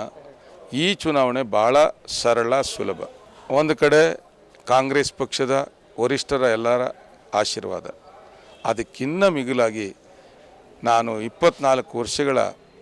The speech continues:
ನನ್ನ ಶಿಕ್ಷಕರ ಜೊತೆ ನನ್ನ ಒಡನಾಟ ಒಂದು ದೊಡ್ಡ ಶಕ್ತಿಯನ್ನು, ಆತ್ಮವಿಶ್ವಾಸವನ್ನು ನನಗೆ ತಂದುಕೊಟ್ಟಿದೆ. ಈ ಚುನಾವಣೆ ಭಾಳ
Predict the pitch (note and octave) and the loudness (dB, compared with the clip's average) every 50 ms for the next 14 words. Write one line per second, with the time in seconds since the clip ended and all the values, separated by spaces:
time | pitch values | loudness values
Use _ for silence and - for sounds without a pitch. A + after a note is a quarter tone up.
0 | - _ - A#2 A#2 A#2 A#2 A2+ G#2 - - F3+ - - - D#3+ - - C#3+ B2+ | -20 _ -6 -6 -4 -4 -4 -4 -4 -4 -6 -8 -6 -4 -4 -2 0 0 0 0
1 | - - - - - - - - - - - - - - A2 A#2+ A2+ G2+ B2 A#2 | 0 -2 -8 -14 -20 -20 -20 -20 -20 -20 -20 -20 -14 -8 -6 -4 -4 -4 -4 -4
2 | - C#3+ C#3 A#2+ A#2 A2 G#2+ G#2 G2 F#2 F#2+ G#2 B2 D3+ E3 E3+ D#3+ C#3 A2 - | -2 -2 -2 -2 -2 -4 -4 -6 -6 -2 0 2 2 4 4 6 4 4 4 2
3 | F#2 F2 F2 - - - - - - - - - - - - - - - - A#2+ | -2 -2 -4 -10 -16 -20 -20 -20 -20 -20 -20 -20 -20 -20 -20 -20 -20 -14 -8 -6
4 | A#2 A#2 A2 G#2+ G#2 F2+ E2+ A#2+ B2+ C#3 C#3 C#3+ E3 F#3+ F#3+ E3 - - - _ | -6 -6 -4 -6 -8 -6 -4 -2 -2 -2 -2 2 2 2 2 2 -2 -10 -20 _
5 | _ _ _ _ - - - - - - - - - - - - - D3+ C#3+ - | _ _ _ _ -20 -20 -20 -20 -20 -20 -20 -16 -8 -6 -2 0 0 0 0 -2
6 | - - D#3+ D3+ C#3 B2+ A#2+ B2 B2+ C3 C3 - - - - G#2+ C3+ D3 - - | -4 -6 -2 -2 -2 -2 -2 0 -2 -2 -2 -4 -10 -4 2 4 4 4 2 0
7 | - D3+ C#3+ C3 B2 - - - A2 G#2+ - - G#2 G#2+ G#2 A2 B2 A#2+ G2+ G2 | -4 -4 -2 -2 -2 -4 -2 0 -2 -2 -2 -4 -8 -8 -6 -6 -6 -4 -4 -6
8 | G2 F#2 F2 - - F#2 F#2+ - - G2 - - F#2+ G#2 C3 C#3+ - _ _ - | -6 -8 -10 -8 -10 -10 -8 -8 -12 -12 -8 -6 -4 -2 -2 -4 -4 _ _ -20
9 | _ _ _ _ _ _ _ - - D3+ G3 F#3+ - G#3+ C3+ B2+ A#2+ A#2 A#2 A#2+ | _ _ _ _ _ _ _ -8 -4 -4 -4 -2 -2 -4 -2 -2 -2 -2 -2 -4
10 | A2 F2+ F2+ - - - - - _ _ _ - - - - - - - - - | -6 -8 -10 -14 -20 -20 -20 -20 _ _ _ -20 -20 -20 -20 -20 -20 -20 -10 -2
11 | - A2 A#2 B2 A#2+ | 2 4 4 4 4